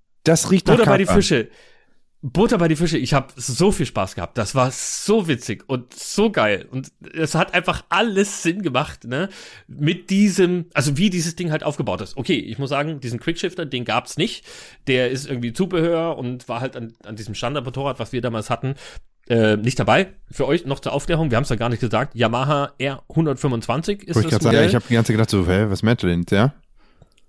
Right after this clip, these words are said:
Speaker 2: Genau. Und, ähm, parallel dazu sind wir auch die M T hundertfünfundzwanzig gefahren, die quasi, ähm, mehr oder minder das gleiche Motorrad ist, nur ganz minimale Anpassungen an der, an der Ergonomie.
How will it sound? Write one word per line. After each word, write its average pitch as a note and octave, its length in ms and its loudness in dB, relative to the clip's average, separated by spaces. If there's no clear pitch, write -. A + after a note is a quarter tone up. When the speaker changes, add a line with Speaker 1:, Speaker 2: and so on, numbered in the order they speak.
Speaker 2:
Genau. A#2 320 2
Und, C#3 640 4
ähm, A#2+ 320 4
parallel C#3 320 4
dazu D3+ 240 2
sind C#3+ 140 2
wir B2+ 80 2
auch B2+ 80 -2
die B2+ 180 -4
M D#3+ 180 2
T G3 160 2
hundertfünfundzwanzig E3+ 800 2
gefahren, E3 540 -2
die D3 100 0
quasi, C3 500 -2
ähm, G#2 540 -2
mehr A#2 160 2
oder D3 100 2
minder B2 220 -2
das - 260 -10
gleiche - 540 -2
Motorrad D3 400 0
ist, - 260 -4
nur D3+ 400 0
ganz D3+ 420 -2
minimale C#3 600 0
Anpassungen F3 720 -2
an C3 160 -2
der, C3 160 -4
an C3+ 100 0
der B2 120 0
Ergonomie. B2 580 0